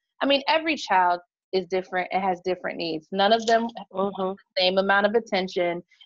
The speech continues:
Speaker 1: and they definitely don't want it at the same age or time. And so I just had to laugh, you know, thinking about your book, because it's very true. But I think that it pertains to a lot of people because we all are guilty,
Speaker 2: Yes.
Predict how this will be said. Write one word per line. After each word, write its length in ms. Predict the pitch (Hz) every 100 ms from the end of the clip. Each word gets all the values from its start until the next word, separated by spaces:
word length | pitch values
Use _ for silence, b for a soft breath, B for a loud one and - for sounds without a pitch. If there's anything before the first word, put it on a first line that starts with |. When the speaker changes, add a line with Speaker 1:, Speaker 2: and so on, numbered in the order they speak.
| -
Speaker 1:
and 120 | 175
they 120 | 175 170
definitely 520 | 190 220 254 247 220
don't 220 | 196 185
want 160 | 165 180
it 80 | 175
at 120 | -
the 60 |
same 300 | - 175 170 -
age 240 | 165 165
or 100 | 190
time. 460 | 190 156 151 151 175 _ _ _
And 220 | 190 190 190
so 540 | - 185 180 180 180 _ _ _ _ _ _ -
I 120 | 208
just 180 | 233 247
had 200 | 214 202
to 60 |
laugh, 420 | 190 196 262 185 -
you 100 | 185
know, 140 | 180 180
thinking 220 | 190 196
about 220 | 185 185
your 100 | 185
book, 200 | 190 214 -
because 280 | 196 202 180
it's 160 | 175
very 260 | - 185 185
true. 240 | - 254 226
But 260 | 190 175 - b b -
I 140 | 196
think 340 | 214 262 269 262
that 100 | 202
it 160 | 180
pertains 480 | 202 190 202 185 190
to 80 | 185
a 120 | 175 170
lot 120 | 175
of 120 | 175
people 300 | 240 254 220
because 400 | 185 180 202 185
we 200 | 190 202 -
all 520 | 175 185 185 190 - -
are 200 | 170 170
guilty, 240 | 165 165 160
Speaker 2:
Yes. 180 | 160